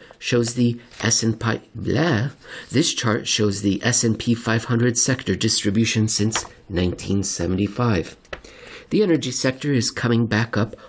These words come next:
off its lowest ever, two percent contribution to the index, but still remains extremely low at three percent.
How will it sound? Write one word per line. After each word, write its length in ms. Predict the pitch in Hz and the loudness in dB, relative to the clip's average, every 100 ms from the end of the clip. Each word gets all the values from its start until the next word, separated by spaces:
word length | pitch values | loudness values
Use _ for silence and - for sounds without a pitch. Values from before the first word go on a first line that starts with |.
| - | -6
off 260 | - 110 - | -2 0 0
its 300 | 107 - - - | 0 -2 -4 -10
lowest 880 | - 90 104 110 139 120 90 - - - | -2 2 4 4 2 0 -4 -6 -8 -6
ever, 400 | - 131 - - - _ - | -2 0 -2 -6 -16 _ -6
two 320 | - - 175 | -4 0 0
percent 600 | 180 98 - - 139 - | 0 -4 -2 2 0 0
contribution 800 | 127 127 - 90 131 147 - 95 | -2 -2 0 -2 0 0 0 -4
to 100 | - | 0
the 160 | 104 | 2
index, 460 | 151 165 - - - _ - - - - - | 2 0 -8 -14 -20 _ -20 -20 -20 -20 -10
but 140 | 95 | -6
still 300 | - - 202 | -6 -2 0
remains 420 | 220 92 92 92 - | 2 2 2 0 -2
extremely 880 | - - - - 151 269 117 87 | -4 -2 -2 0 2 2 2 0
low 360 | 85 98 156 92 | 2 2 2 2
at 140 | 113 | 0
three 200 | - 120 | -2 -4
percent. 540 | 127 139 - 202 180 | -2 -4 0 0 0